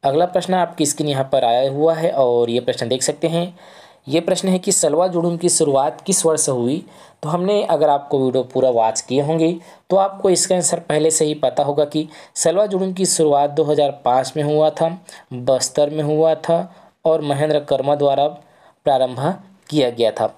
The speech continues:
चलते हैं अगले प्रश्न पर। अगला प्रश्न भी आपके स्क्रीन पर आ चुके हैं। ये प्रश्न है कि इंदिरा गांधी कृषि विश्वविद्यालय रायपुर की स्थापना कब हुई है? ठीक है, इंदिरा गांधी कृषि विश्वविद्यालय रायपुर की स्थापना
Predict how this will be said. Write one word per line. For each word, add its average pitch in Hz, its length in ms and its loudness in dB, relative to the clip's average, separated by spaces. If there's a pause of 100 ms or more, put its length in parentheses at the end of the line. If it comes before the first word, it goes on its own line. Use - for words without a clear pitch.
चलते 131 300 0
हैं 160 160 -4
अगले 127 280 0
प्रश्न 147 280 -4
पर। 170 200 -2
अगला 131 180 0
प्रश्न 127 260 -2
भी 143 160 -4
आपके 131 360 -2
स्क्रीन 127 300 -6
पर 120 440 0 (520)
आ 131 100 2
चुके 185 300 -2
हैं। 185 240 -2 (2500)
ये 135 160 -2
प्रश्न 202 300 -4
है 208 120 2
कि 220 280 -2 (380)
इंदिरा 160 300 2
गांधी 165 300 -2
कृषि 175 360 -2
विश्वविद्यालय 151 680 0
रायपुर 135 500 0
की - 320 -8
स्थापना 139 540 -2 (160)
कब 127 180 0
हुई 117 180 -2
है? 113 120 -2
ठीक - 260 -6
है, 185 80 0 (560)
इंदिरा 156 220 2
गांधी 165 220 0
कृषि 170 280 -2
विश्वविद्यालय 147 680 0
रायपुर 143 300 0
की 151 180 -2
स्थापना 135 460 -4